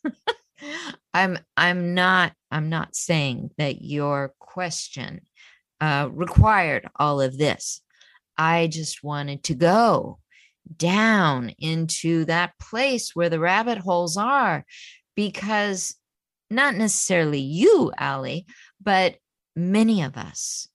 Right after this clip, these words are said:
forget how many wins, successes, and achievements we've had.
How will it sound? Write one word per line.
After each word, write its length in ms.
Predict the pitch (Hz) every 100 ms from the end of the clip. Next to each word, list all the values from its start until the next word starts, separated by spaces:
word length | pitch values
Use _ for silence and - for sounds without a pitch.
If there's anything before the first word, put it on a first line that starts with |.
| _
forget 600 | _ - 175 165 185 165 - _ _ _ _ _ _ _ _ _
how 260 | - 170 175
many 520 | 170 160 156 143 139
wins, 840 | - 139 143 170 165 143 135 127 - - -
successes, 1160 | - 139 - - 175 165 - 147 135 - - - _ _ _ -
and 140 | 160
achievements 1000 | 160 160 - 214 453 480 170 123 - -
we've 240 | 151 147 131
had. 560 | 131 156 135 127 -